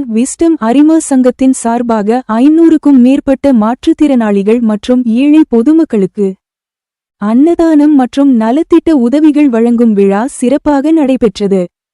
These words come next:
சென்னை மேற்கு மாம்பலத்தில் உள்ள தம்பையா சாலையில் மாம்பலம் அரிமா டாக்டர் எம் முருகன் அவர்களின் ஏற்பாட்டில் நடைபெற்ற இந்த நலத்திட்ட உதவிகள் வழங்கும் விழாவில் மாவட்ட அரிமா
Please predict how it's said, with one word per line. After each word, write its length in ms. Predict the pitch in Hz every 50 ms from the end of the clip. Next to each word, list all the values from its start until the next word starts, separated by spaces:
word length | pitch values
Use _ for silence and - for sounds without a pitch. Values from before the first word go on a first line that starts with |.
| _ _ _ _
சென்னை 460 | - - - 262 262 294 320 339 349 339 294
மேற்கு 440 | 247 240 262 302 330 - - 359 311
மாம்பலத்தில் 680 | 254 233 247 277 302 311 320 302 294 285 - 294 285 262
உள்ள 300 | 233 220 214 220 240 277 -
தம்பையா 500 | - 240 240 254 285 330 320 320 320 320
சாலையில் 580 | - - 240 214 202 202 226 220 208 202 190 190 _ _ _ _ _ _ _ _ _
மாம்பலம் 720 | 233 208 196 226 240 262 320 339 349 359 349 320 320 320 311
அரிமா 380 | 247 240 254 277 294 285 277 277 294 277
டாக்டர் 400 | 247 247 240 247 - 262 269 262 - 233
எம் 180 | 233 247 269 285
முருகன் 460 | 254 233 247 277 311 294 320 330 320
அவர்களின் 500 | 269 247 240 247 233 226 233 240 254 254 226 208
ஏற்பாட்டில் 600 | 220 240 277 294 - - 311 302 - - 294 285
நடைபெற்ற 640 | 247 220 208 214 254 254 - 247 208 - - 220 233 262
இந்த 240 | 247 240 240 233 233 226
நலத்திட்ட 560 | 208 196 196 208 240 294 - - 330 311 - 320 294
உதவிகள் 500 | 233 226 220 269 294 294 294 285 294 277
வழங்கும் 440 | 226 226 226 226 233 233 233 240 226
விழாவில் 480 | 196 196 202 220 240 233 202 220 247 254 _ _ 233 220
மாவட்ட 560 | 214 214 214 240 277 311 320 - - 311 294 233
அரிமா 360 | 220 226 269 294 302 311